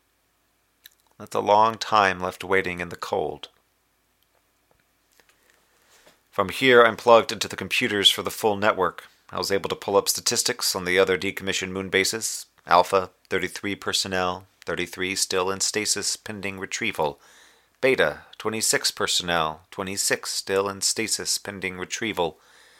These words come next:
Gamma, twenty personnel, nineteen still in stasis pending retrieval. One pod shows a critical failure, didn't close correctly.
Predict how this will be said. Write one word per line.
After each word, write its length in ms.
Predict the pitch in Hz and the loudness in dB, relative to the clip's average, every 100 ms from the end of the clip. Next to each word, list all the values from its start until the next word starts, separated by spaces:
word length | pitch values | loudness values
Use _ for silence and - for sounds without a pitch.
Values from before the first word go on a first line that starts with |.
| _ _ - | _ _ 2
Gamma, 420 | 156 147 110 87 - | 4 6 6 4 0
twenty 260 | 190 170 | 0 0
personnel, 720 | 123 101 - 90 87 76 73 76 | -2 -2 -2 -2 0 0 -4 -4
nineteen 640 | 92 107 - 196 160 76 | -6 -4 -8 -8 -8 -4
still 300 | - 87 80 | -2 0 0
in 120 | 80 | -2
stasis 460 | 78 87 80 82 - | -4 -2 -4 -2 -4
pending 320 | - 90 90 | -4 -8 -6
retrieval. 600 | 90 - 135 117 120 117 - - - - _ 104 | -6 -2 2 4 4 2 -6 -20 -20 -20 _ -8
One 160 | 101 | -8
pod 420 | 85 90 87 82 | 0 6 6 6
shows 400 | - - 92 82 | 2 -2 -2 -2
a 100 | - | -6
critical 380 | - - 98 - | -8 -6 -6 -6
failure, 600 | 87 110 98 78 69 - _ _ - | -4 2 2 2 -6 -12 _ _ -6
didn't 260 | 85 - | -6 -8
close 340 | - 101 90 - | -4 -2 0 -4
correctly. 540 | - 82 73 78 | -6 -6 -6 -10